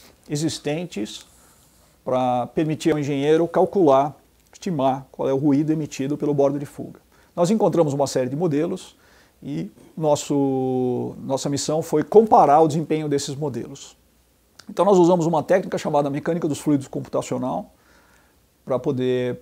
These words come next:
comparar diversas ferramentas e identificar qual ferramenta produziria com menor esforço, é, o,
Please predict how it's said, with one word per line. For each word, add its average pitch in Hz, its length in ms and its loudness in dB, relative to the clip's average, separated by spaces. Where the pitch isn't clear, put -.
comparar 151 440 6
diversas 131 460 -2
ferramentas 147 680 -6
e 147 60 -4
identificar 143 540 -4
qual 170 160 0
ferramenta 143 560 -2
produziria 135 580 -2
com 131 140 -6
menor 127 340 -4
esforço, 139 640 -8
é, 127 500 -4
o, 127 640 -6